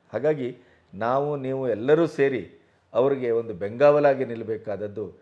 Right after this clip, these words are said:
ನಮ್ಮ ಧರ್ಮ ಅಂತ ನಾನು ಭಾವಿಸ್ತೇನೆ. ನೀವು ಅವರೊಟ್ಟಿಗೆ ಮಾತಾಡ್ಬೋದು,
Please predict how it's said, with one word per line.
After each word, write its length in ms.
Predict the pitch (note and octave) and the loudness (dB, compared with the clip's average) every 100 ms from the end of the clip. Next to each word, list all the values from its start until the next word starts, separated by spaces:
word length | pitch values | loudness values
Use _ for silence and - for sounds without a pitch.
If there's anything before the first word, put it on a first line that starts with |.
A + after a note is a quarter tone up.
| _ _ | _ _
ನಮ್ಮ 200 | G2+ G2+ | -12 -8
ಧರ್ಮ 420 | F2+ F#2 A2 B2 A2+ | -10 -4 -4 -2 -4
ಅಂತ 200 | G2 G#2 | -6 -10
ನಾನು 220 | F#2 E2 | -10 -14
ಭಾವಿಸ್ತೇನೆ. 680 | D#2 F2 D#2+ _ E2 G#2 - _ _ _ - | -10 -10 -10 _ -16 -16 -20 _ _ _ -10
ನೀವು 160 | G#2 | -4
ಅವರೊಟ್ಟಿಗೆ 380 | G#2+ A2+ A#2 A2+ | -2 -2 -4 -6
ಮಾತಾಡ್ಬೋದು, 760 | G#2+ G#2 A#2+ A2+ A2 A2+ - | -6 -4 -4 -4 -6 -10 -14